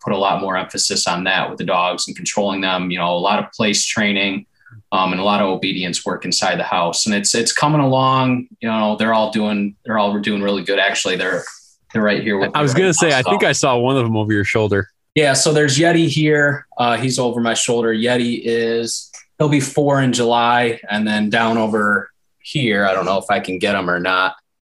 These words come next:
Speaker 2: Uh, oh yeah, I see one. Oh, and there's a pup.
Speaker 1: Yep. Yep. So you got, um, Aspen, who's the orange dog there, and then Ember, the, the other liver dog that she's next to.
Speaker 2: Okay.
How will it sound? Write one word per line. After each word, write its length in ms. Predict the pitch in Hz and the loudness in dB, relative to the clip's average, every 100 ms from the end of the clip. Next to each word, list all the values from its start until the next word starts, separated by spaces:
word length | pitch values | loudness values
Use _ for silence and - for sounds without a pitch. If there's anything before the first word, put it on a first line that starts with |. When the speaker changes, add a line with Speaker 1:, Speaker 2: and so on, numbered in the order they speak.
| _ _ - 135 | _ _ -10 -2
Speaker 2:
Uh, 280 | 110 117 113 | 0 0 2
oh 100 | 156 | 2
yeah, 200 | 170 190 | 2 0
I 60 | 123 | 0
see 180 | - 127 | 0 0
one. 300 | 127 143 131 | 2 0 0
Oh, 140 | 151 | 0
and 100 | 131 | 2
there's 160 | 139 123 | 2 2
a 60 | |
pup. 260 | 113 113 - _ _ _ _ _ | 0 -2 -4 _ _ _ _ _
Speaker 1:
Yep. 180 | 185 190 - | 0 0 0
Yep. 240 | 156 156 - | 0 2 2
So 140 | 156 | 2
you 220 | 147 143 | 4 4
got, 380 | 143 139 131 - - | 4 4 2 0 0
um, 420 | 123 120 117 104 | 2 2 0 -2
Aspen, 760 | 127 143 139 - 139 135 131 131 _ _ - | 0 2 0 0 0 0 0 -4 _ _ -4
who's 240 | 127 110 | -2 -2
the 100 | 123 | 0
orange 360 | 127 131 120 - | 2 2 0 0
dog 280 | 127 117 | 0 0
there, 220 | 117 120 117 | -2 -2 -2
and 100 | 107 | -4
then 140 | 107 | -4
Ember, 320 | 107 110 107 | -4 -2 -2
the, 300 | 101 95 92 - | 0 -2 -2 -4
the 80 | 95 | -2
other 260 | 95 98 | 0 -2
liver 240 | 92 92 - | -6 -6 -4
dog 280 | 85 87 85 | 0 0 0
that 160 | 82 | -2
she's 240 | - 98 87 | -2 -4 -4
next 240 | 85 - | -4 -4
to. 260 | - 85 82 - - | -4 -4 -6 -12 -8
Speaker 2:
Okay. 380 | 104 113 170 175 | -4 -2 0 -2